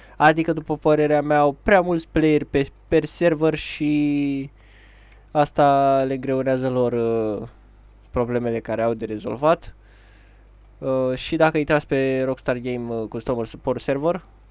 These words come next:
după cum vedeți, eu sunt logat. Îi dați un refresh.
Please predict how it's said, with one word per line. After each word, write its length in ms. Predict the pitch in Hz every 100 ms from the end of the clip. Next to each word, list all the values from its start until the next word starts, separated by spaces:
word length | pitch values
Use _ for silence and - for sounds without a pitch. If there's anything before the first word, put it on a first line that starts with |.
| - - - - -
după 280 | 143 - 233
cum 140 | 120
vedeți, 460 | 113 113 110 - 113 101 98
eu 140 | 117 120
sunt 220 | - 113
logat. 440 | 107 107 139 - - - - - - - - - - - - - - - - - - - - - - - - -
Îi 240 | 139 127
dați 280 | 131 143 -
un 100 | 139
refresh. 580 | 123 117 165 185 -